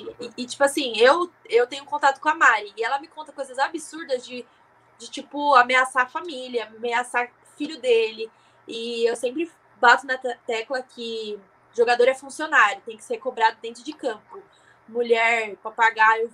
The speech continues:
Speaker 2: vô, tio, não tem nada a ver com isso,
Speaker 1: Nada.
Speaker 2: sabe? Então, é muito triste, realmente, é, ver torcedores fazendo isso,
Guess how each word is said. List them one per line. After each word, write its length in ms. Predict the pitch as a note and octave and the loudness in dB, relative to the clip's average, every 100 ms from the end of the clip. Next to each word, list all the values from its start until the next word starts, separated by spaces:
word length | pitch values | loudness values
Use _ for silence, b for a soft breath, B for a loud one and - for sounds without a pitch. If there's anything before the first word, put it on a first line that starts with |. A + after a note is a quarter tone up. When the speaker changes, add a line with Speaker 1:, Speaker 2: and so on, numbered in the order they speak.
| _ | _
Speaker 2:
vô, 220 | G#3+ A3+ | -6 -6
tio, 340 | A3+ - A#3+ B3 | -6 -14 -14 -10
não 60 | |
tem 180 | A#3+ B3 | -8 -4
nada 380 | A#3+ A#3+ D4 D#4+ | 4 4 4 0
a 40 | |
ver 220 | C#4 B3 B3+ | -6 -6 -6
com 160 | C4 | -12
isso, 300 | A3+ G3+ B2 | -18 -16 -10
Speaker 1:
Nada. 140 | - - | -4 -4
Speaker 2:
sabe? 260 | G3 G#3 - _ _ _ _ - - _ _ - | -4 -8 -12 _ _ _ _ -20 -20 _ _ -20
Então, 400 | G#3+ G#3+ A3+ A#3 | -12 -4 -2 2
é 120 | A#3 | 0
muito 300 | A#3 B3 E4 | 0 -2 -4
triste, 320 | D4+ C4 - | -2 -6 0
realmente, 880 | B3+ A#3+ A#3+ A3+ A#3 - A3+ A3 G3+ - | 6 6 6 0 -12 -10 -6 -6 -6 -6
é, 180 | G3+ | -8
ver 220 | G3 A3 G#3+ | -4 -6 -2
torcedores 840 | B3 B3 - B3+ - A3+ A#3+ B3 - | 0 0 0 -4 -2 -2 -2 -4 -8
fazendo 460 | A3+ A3+ A3 A#3 | -6 -4 -6 -8
isso, 360 | G#3+ G#3+ B3 D4+ | -10 -12 -14 -16